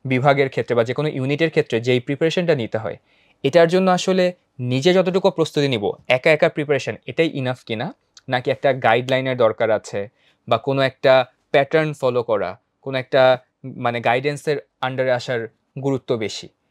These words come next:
মানে, তাহলে আরও সহজ করে যদি বলি, একক প্রিপারেশন ভার্সেস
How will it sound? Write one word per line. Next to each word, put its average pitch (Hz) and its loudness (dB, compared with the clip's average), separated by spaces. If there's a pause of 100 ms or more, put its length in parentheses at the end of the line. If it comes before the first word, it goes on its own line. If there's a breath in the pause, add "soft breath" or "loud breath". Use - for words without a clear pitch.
(240)
মানে, 107 -2 (120)
তাহলে 143 2
আরও 151 6
সহজ 180 2
করে 185 0
যদি 185 -2
বলি, 180 -2 (360)
একক 156 0
প্রিপারেশন 202 0 (280)
ভার্সেস 127 2